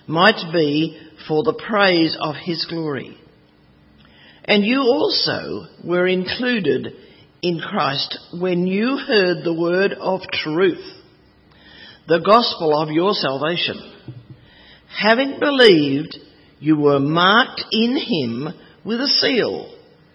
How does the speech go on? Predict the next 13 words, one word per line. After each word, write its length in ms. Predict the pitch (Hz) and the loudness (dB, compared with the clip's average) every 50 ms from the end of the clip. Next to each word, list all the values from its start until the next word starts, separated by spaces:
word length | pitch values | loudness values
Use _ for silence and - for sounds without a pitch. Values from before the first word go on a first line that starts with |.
| _ _ _ - | _ _ _ -10
the 180 | 123 123 - - - | -10 -10 -8 -4 -2
promised 400 | 180 175 175 208 208 - - - - | 0 0 2 2 0 0 -2 -4 -6
Holy 280 | 175 156 160 175 190 202 | -4 -2 -2 -2 -2 -4
Spirit, 520 | - - - 180 175 160 131 110 73 - - - - _ _ _ _ _ _ _ _ _ _ - - - _ _ _ _ - - 208 | -4 -6 -6 -4 -4 -4 -4 -4 -8 -12 -18 -20 -20 _ _ _ _ _ _ _ _ _ _ -20 -20 -20 _ _ _ _ -6 2 4
who 200 | 220 208 220 214 220 - | 6 6 6 4 0 -4
is 220 | - 202 190 - 156 | -4 -2 -2 -2 -4
a 100 | 143 110 123 139 | -4 -4 -6 -6
deposit 640 | - - - - 220 233 254 269 247 294 - - - - - - - - - - _ _ - 127 131 | -8 -10 -10 -6 -2 0 0 0 0 -2 -4 -6 -6 -8 -10 -12 -18 -20 -20 -20 _ _ -18 -6 -2
guaranteeing 1160 | 160 170 180 196 233 269 302 370 440 - - - - 202 170 147 135 131 139 156 175 175 - - - - - - | 0 2 4 4 4 4 4 2 0 0 0 0 0 0 0 0 -2 -2 -4 -6 -6 -8 -10 -16 -20 -20 -20 -10
your 380 | 131 135 139 156 175 196 226 269 | -4 -2 0 2 2 2 2 2
inher-, 400 | 320 339 240 214 147 131 - - | 0 -2 -4 -4 -6 -4 -2 0
our 220 | 185 196 208 233 | 4 4 4 4
inheritance 840 | 247 247 247 170 160 139 127 - 127 117 113 110 - - - - | 4 2 0 0 -2 -2 -2 -4 -6 -8 -8 -8 -10 -10 -12 -14